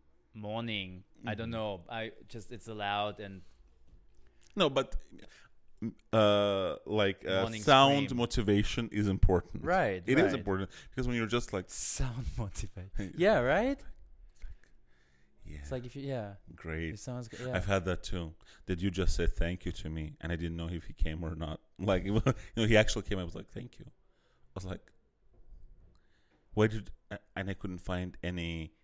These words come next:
Speaker 2: come anywhere. He didn't come inside of me, but I was like, and sometimes till this very night,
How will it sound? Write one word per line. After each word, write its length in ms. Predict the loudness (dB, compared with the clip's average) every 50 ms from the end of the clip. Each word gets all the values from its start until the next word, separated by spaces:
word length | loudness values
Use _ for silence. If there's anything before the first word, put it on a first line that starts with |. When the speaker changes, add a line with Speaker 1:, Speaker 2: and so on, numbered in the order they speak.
| _ _
Speaker 2:
come 240 | -4 -2 0 0 0
anywhere. 300 | -2 -2 -2 -2 -2 0
He 100 | 0 0
didn't 160 | 0 -2 -2
come 160 | -4 -4 -4
inside 240 | -2 2 2 4 4
of 100 | 2 0 -2
me, 320 | -2 -2 -2 -4 -4 -6 -10 _ -20 _ -20 _ _ _ _ _ _ -20 -20 _ _
but 140 | 2 4 6
I 60 | 6
was 200 | 6 4 4 2
like, 300 | 2 2 2 0 -2 -10 -20 _ _ _ _ _ _ _ _ _ -2
and 140 | -2 -2 -2 -8 _ -2
sometimes 480 | 2 2 2 6 6 6 4 4 2 0
till 100 | 0 0
this 180 | 0 -4 -6 -4
very 220 | -2 -2 -2 -2
night, 240 | -4 -6 -6 -8